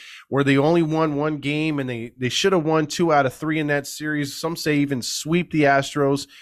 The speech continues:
the Angels currently find themselves in a predicament because the Angels are in a situation now where they're playing a lot of teams, uh, you know, or they were playing a lot of teams with good records, but now, you know, you're gonna start to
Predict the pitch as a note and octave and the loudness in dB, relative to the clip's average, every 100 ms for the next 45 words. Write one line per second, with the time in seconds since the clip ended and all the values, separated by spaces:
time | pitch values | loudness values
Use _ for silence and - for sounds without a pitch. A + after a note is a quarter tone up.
0 | - - - D#3+ A3+ A#3+ A3+ - G3 G#3 | -20 -20 -6 -2 0 0 -2 0 2 2
1 | G3+ - F3 F3+ F3 E3 E3+ D#3+ D#3+ D3+ | 0 -2 -2 0 -2 -4 -4 -2 -2 -4
2 | C#3 D3 D3 D#3+ F3 A#3 D#3+ A2+ F#2 _ | -8 -8 -4 -4 -2 -2 -2 -4 -8 _
3 | B2 D3+ F#3+ F#3 D#3+ F#3+ A3+ G#3+ F3 F#3 | -6 -2 0 0 2 2 2 0 2 2
4 | F3+ E3 F#3 - E3+ E3+ D#3 D3+ D3 F3 | 2 -2 -6 -4 0 0 0 -2 -2 -2
5 | G#3+ E3+ C3 C3 - - - - C3 D#3 | 0 2 2 0 -4 -20 -20 -8 0 4
6 | D#3 D3 D3+ D#3 F3 F#3 F3 D#3 D3+ E3 | 4 2 -4 -2 -2 0 0 0 0 -2
7 | E3 F3+ E3+ E3+ D#3 - - D3 C#3+ C3+ | -4 -6 -4 -4 -6 -8 -6 0 0 0
8 | C#3+ D3 C#3+ C#3+ C#3+ G3 G3+ F3 E3 D#3 | 0 0 2 0 0 -2 -2 -4 -4 -2
9 | D3+ D3 D#3+ D#3+ C#3 C3+ D3 - D#3+ C#3 | -2 -2 -6 -6 -4 -4 -6 -2 -2 0
10 | G3 G#3 E3+ D3+ - - - - _ C#3 | -2 0 0 -2 -4 -16 -20 -20 _ 0
11 | E3 F#3 F#3 F3 D#3+ E3 D#3 D3+ E3 C#3+ | 2 4 4 2 2 2 2 0 -2 -2
12 | - F3 D3 | -2 -2 -4